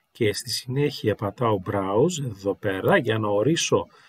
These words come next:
τόπο αποθήκευσης και όνομα αποθήκευσης του νέου διανυσματικού επίπεδου. Αυτό εδώ θα το ονομάσω Iso, κάτω παύλα, Heights.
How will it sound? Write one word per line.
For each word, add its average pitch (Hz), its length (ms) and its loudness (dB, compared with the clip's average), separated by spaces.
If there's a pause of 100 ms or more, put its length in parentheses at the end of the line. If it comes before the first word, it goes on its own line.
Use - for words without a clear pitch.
(520)
τόπο 151 340 6
αποθήκευσης 165 760 2
και 160 200 2
όνομα 185 440 6
αποθήκευσης 113 800 0
του 120 200 2
νέου 151 460 8
διανυσματικού 110 680 0
επίπεδου. 92 540 -2 (380)
Αυτό 190 340 2
εδώ 156 240 8
θα 156 120 -10
το - 120 0
ονομάσω 120 680 0 (120)
Iso, 107 440 2 (880)
κάτω - 300 -10 (100)
παύλα, 196 360 0 (1200)
Heights. 143 920 0